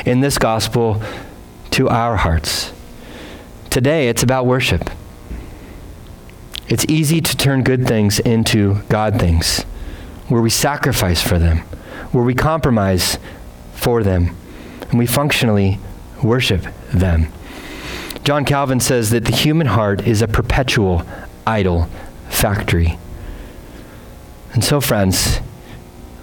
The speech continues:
what are your idols? What would your bank account say your idols are that you give your money to in worship? What would your browsing history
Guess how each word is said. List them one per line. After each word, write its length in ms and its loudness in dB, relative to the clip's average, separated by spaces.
what 180 4
are 420 0
your 180 2
idols? 560 0
What 120 2
would 120 4
your 60 4
bank 260 2
account 280 2
say 560 2
your 160 4
idols 600 2
are 280 2
that 160 2
you 120 6
give 460 2
your 140 4
money 380 4
to 280 2
in 160 4
worship? 340 2
What 140 2
would 100 2
your 80 4
browsing 400 2
history 540 2